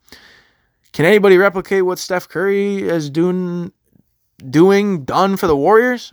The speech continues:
Uh, scouting report coming out, point guard that can't run a team, weak finisher, must adjust to shooting into play style. Now a three-time N B A champion, two-time M V P, six-time All-Star, only unanimous M V P in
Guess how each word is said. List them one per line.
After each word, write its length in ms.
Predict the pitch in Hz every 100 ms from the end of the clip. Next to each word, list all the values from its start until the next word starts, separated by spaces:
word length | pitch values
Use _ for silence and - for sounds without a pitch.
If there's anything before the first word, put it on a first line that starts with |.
| -
Uh, 760 | 127 127 120 123 120 120 123 113
scouting 380 | - 151 160 156
report 360 | 143 160 147
coming 280 | - 147 143
out, 320 | 160 156 -
point 260 | - 165 151
guard 240 | 156 156
that 160 | 131 123
can't 240 | 165 151
run 160 | 151 131
a 40 |
team, 480 | - 170 160 160 156 _ _ _
weak 260 | 135 160 -
finisher, 600 | 165 160 - 160 156 - _ _
must 280 | 135 151 -
adjust 400 | 139 156 156 -
to 60 | 135
shooting 560 | - 160 156 156 151 _ _ _
into 260 | 151 139 127
play 200 | 160 156
style. 500 | - 147 147 151 - _ _
Now 220 | 147 147
a 20 | 131
three-time 420 | 160 147 156 151
N 120 | 147
B 100 | 143
A 100 | 127
champion, 520 | - 190 180 185 170
two-time 640 | - 156 156 139 135 127 - _ _ _ -
M 220 | 214 196
V 160 | 151 139
P, 360 | 147 143 139
six-time 640 | 135 - 180 - 156 143
All-Star, 520 | 143 139 - 143 139 -
only 300 | 190 214 175
unanimous 640 | 147 139 139 135 131 127 -
M 220 | 139 135
V 160 | 135 127
P 300 | 143 135
in 100 | 127